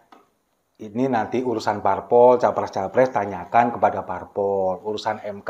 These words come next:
tanyakan kepada M K." Ya, selalu itu jawabannya. Tapi kita sebagai masyarakat ini bisa menyimpulkan sendiri bagaimana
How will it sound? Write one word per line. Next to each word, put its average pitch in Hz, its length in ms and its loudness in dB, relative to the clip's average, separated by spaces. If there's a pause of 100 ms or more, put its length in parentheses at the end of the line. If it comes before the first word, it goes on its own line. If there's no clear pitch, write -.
(160)
tanyakan 110 480 -4
kepada 98 320 -4
M 95 160 -16
K." 98 160 -10
Ya, 117 80 -8
selalu 220 400 -2
itu 208 320 -2 (240)
jawabannya. 90 480 -6 (240)
Tapi 196 600 -2 (320)
kita 110 520 2
sebagai 117 280 2
masyarakat 110 600 -4
ini 160 320 -4 (240)
bisa 135 480 -2 (300)
menyimpulkan 110 480 -4
sendiri 95 400 -12
bagaimana 113 720 0